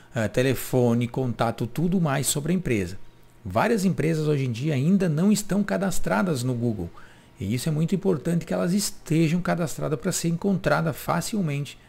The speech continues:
no Google. Esse site aqui, ele cadastra essas empresas direto no Google, tá? Sem custo nenhum. Mas muitas pessoas hoje em dia, claro, devido ao trabalho que tem de criar aqui a conta, fazer toda a atualização, criar o cadastro, tudo, cobram.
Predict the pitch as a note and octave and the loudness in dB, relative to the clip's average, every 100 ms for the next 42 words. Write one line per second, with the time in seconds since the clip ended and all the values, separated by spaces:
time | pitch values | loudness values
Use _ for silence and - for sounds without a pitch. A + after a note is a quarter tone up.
0 | - F3 D#3+ A2 F#2+ - - - - - | -4 -2 0 0 -2 -8 -18 -20 -14 -4
1 | G#2+ - G3 F#3 F#3 G3 G3 G3 D3 C#3+ | -2 0 0 -2 0 0 0 -2 -2 -2
2 | F#3 E3+ - G#2 G2 A#2 C3+ A#2 A#2 A#2+ | -2 -4 -6 -8 -6 -6 -4 -4 -2 0
3 | C3 C3 B2 D3 B2 C3+ C#3 B2+ A2+ B2 | 0 -2 -2 0 0 0 -2 0 2 2
4 | D3 - - - - A#2 C3+ - - - | 0 -4 -16 -20 -4 -4 -4 -10 -6 -2
5 | E3 E3+ F#3 G3 F#3+ G3 G3+ F#3+ D#3 C3+ | -2 0 0 2 0 0 2 2 0 -2
6 | - - - E3+ D3+ F#3 G#3+ - G3+ - | -10 -8 -2 0 2 2 2 0 0 0
7 | F#3 F#3+ E3+ D3+ B2+ D3+ G3 - - - | 2 2 0 0 -2 0 0 -2 -14 -10
8 | - D3 C3 - C#3+ C3+ C3+ B2+ C3+ - | -4 -2 -4 -4 2 2 2 0 0 0
9 | D#3 B2+ A2 A#2+ A#2+ A2+ A2 - - A#2+ | 0 2 2 2 2 0 0 -2 0 -2
10 | C3 - - - G#2 G#2 C3+ A#2 A2 B2+ | -2 -8 -20 -8 -8 -4 0 2 2 0
11 | - A2 G#2+ - G#2 C3+ A#2 G2 G2 - | -4 -4 -2 -2 0 0 -2 -4 -10 -12
12 | - - A#2+ A2+ B2 B2 C3+ C3+ C3 B2+ | -20 -6 -2 -2 0 0 0 0 -2 -2
13 | B2 - B2+ C3+ G#2+ G#2+ G#2+ G2+ A#2+ - | -2 0 0 0 -4 -2 2 2 2 -2
14 | B2 A2+ D3 - B2 D3 D#3 - F3+ F3+ | -2 0 -2 -4 -4 -4 -4 -2 2 4
15 | D#3 A2+ G#2 | 2 0 -4